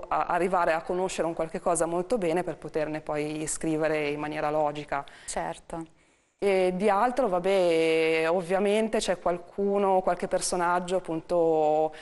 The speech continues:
Speaker 1: eh, la migliore amica di Alice un po' corrisponde a quella che è la mia migliore amica, nel libro si chiama Paola, in realtà si chiama Patrizia, insomma ci sono del-, delle persone ricorrenti, anche perché appunto è stato molto divertente quando lo scrivevo,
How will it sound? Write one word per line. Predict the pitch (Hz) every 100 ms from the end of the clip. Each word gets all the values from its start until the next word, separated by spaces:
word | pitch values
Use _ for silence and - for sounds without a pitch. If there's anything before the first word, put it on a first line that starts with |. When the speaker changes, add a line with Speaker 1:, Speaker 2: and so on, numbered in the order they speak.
| - -
Speaker 1:
eh, | 160 156
la | 156
migliore | 170 180 170
amica | 170 165 170
di | 165
Alice | 170 208 202 - 196 175 165 160
un | 165
po' | 175
corrisponde | 175 165 165 - 165 156
a |
quella | 160 151
che | 160 165
è |
la | 160
mia | 160
migliore | 160 160 160
amica, | 170 208 196 175 160 151
nel | 156
libro | 170 160
si | 160 -
chiama | 160 175
Paola, | 175 151 160 175 170
in |
realtà | 156 156 156
si | -
chiama | 165 160
Patrizia, | 160 160 202 190 - 160
insomma | 165 165
ci | -
sono | - 208
del-, | 190 170 165 160 160
delle | 170
persone | 175 180 185
ricorrenti, | 180 190 175 175
anche | 185 208
perché | 214 226
appunto | 226 233 180
è | 185
stato | 175 175
molto | 185 180
divertente | 180 180 185 196 180 180
quando | 165 165
lo | 175
scrivevo, | 180 226 214 180 170 208